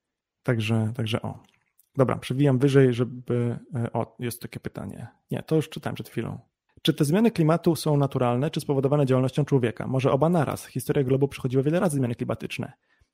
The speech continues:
Bo to nie należy patrzeć z historii, z, z perspektywy globu. Bo, mm, przyrodzie jako całości zmiany klimatu nie zaszkodzą.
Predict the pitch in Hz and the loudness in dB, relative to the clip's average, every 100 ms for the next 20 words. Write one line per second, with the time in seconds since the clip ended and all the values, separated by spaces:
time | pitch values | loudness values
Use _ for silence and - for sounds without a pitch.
0 | _ 196 226 226 233 247 202 214 208 - | _ -6 -2 -2 -2 -2 -4 -4 -8 -6
1 | 180 202 165 175 - - - 175 185 180 | -4 -4 -6 -10 -14 -12 -2 0 0 0
2 | 190 190 196 170 120 101 113 _ _ _ | 0 6 6 6 2 -4 -10 _ _ _
3 | 143 147 - - - 135 131 127 - 147 | -4 -4 -6 -20 -12 -6 -4 -6 -2 2
4 | 202 208 190 339 - - 135 - 147 135 | 2 2 -2 -6 -16 -2 0 0 0 4
5 | 131 123 - - - 151 254 - _ _ | 6 6 2 -6 -6 -2 -4 -6 _ _
6 | - 127 175 233 - 170 113 - 143 185 | -2 0 2 2 0 0 0 0 -2 -2
7 | - _ _ _ _ _ _ _ - 285 | -8 _ _ _ _ _ _ _ -2 2
8 | 220 175 - 123 110 104 | 2 0 0 0 0 -6